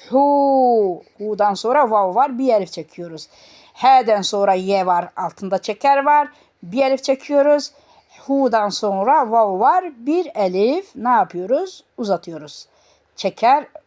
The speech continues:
bu demek. Vav konusu. Vav, ye, elif. Harflerin uzatılarak okunuşu. Uzatma harfleri üçtür. Vav,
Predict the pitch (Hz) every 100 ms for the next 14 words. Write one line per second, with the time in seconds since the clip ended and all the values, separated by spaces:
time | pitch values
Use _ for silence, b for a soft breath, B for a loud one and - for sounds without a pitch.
0 | _ 175 202 160 151 156 - b b b
1 | - 180 208 262 277 - 190 175 - 254
2 | 330 349 b b b 196 196 196 180 226
3 | 320 _ - 170 185 202 208 214 262 294
4 | - _ _ - 220 185 - - _ _
5 | _ _ _ _ _ _ _ _ - 196
6 | - 196 202 302 339 226 196 208 - 190
7 | 180 254 320 - _ 220 196 185 156 -
8 | 156 143 _ _ _ _ _ _ _ _
9 | _ _ _ _ _ _ _ _ _ _
10 | _ _ _ _ _ _ _ _ _ 202
11 | 208 240 - 233 269 226 214 - 214 220
12 | 294 262 - - 202 269 339 370 175 170
13 | 185 180 185 233